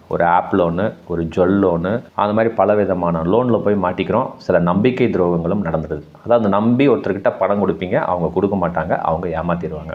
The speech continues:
So, இந்த மாதிரி சூழ்நிலை ஆகிறதுனால நமக்கு அடுத்தது என்ன செய்யறதுங்கிறது தெரியல.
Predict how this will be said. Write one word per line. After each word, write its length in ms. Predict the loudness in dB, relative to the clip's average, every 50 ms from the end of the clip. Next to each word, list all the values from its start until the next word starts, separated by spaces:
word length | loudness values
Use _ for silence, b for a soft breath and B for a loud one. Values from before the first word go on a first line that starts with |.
| -14 -16
So, 180 | -4 0 0 2
இந்த 140 | 2 2 2
மாதிரி 220 | 2 2 0 0
சூழ்நிலை 340 | 2 2 4 4 4 4 4
ஆகிறதுனால 760 | 4 4 4 2 2 2 2 2 2 4 2 2 2 -2 -2 -4
நமக்கு 260 | -4 -4 -2 -2 0
அடுத்தது 360 | 0 0 0 0 0 0 2
என்ன 160 | 2 2 0 0 2
செய்யறதுங்கிறது 520 | 0 0 0 0 -2 -4 -4 -6 -6 -6 -6 -6
தெரியல. 220 | -8 -6 -8 -8